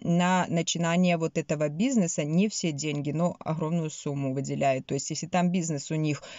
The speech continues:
я не знаю, пятьсот тысяч евро они вкладывают или около миллиона, это огромные деньги, естественно, там государство выделяет огромную сумму денег, там я не знаю сколько процентов,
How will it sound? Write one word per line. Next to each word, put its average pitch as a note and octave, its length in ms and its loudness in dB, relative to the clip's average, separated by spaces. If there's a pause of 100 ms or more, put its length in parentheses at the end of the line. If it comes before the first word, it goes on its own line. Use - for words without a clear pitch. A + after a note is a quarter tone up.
(420)
я D#3+ 80 0
не D#3+ 80 4
знаю, C#3+ 220 -2
пятьсот G3 400 0
тысяч F#3 440 0
евро F3 320 4
они E3 160 4
вкладывают D#3 760 0
или D3+ 240 2
около D3 400 2
миллиона, D#3+ 560 4
это D3 280 2
огромные A3+ 400 2
деньги, C#3+ 320 0
естественно, F3+ 540 0
там D#3 220 0
государство D#3+ 520 0
выделяет D3 480 0
огромную D#3 640 2
сумму C#3 400 -2
денег, B2 500 -2
там C3 200 -2
я C3 80 0
не C3 120 0
знаю D#3 280 0
сколько C#3 340 -6
процентов, C#3 720 0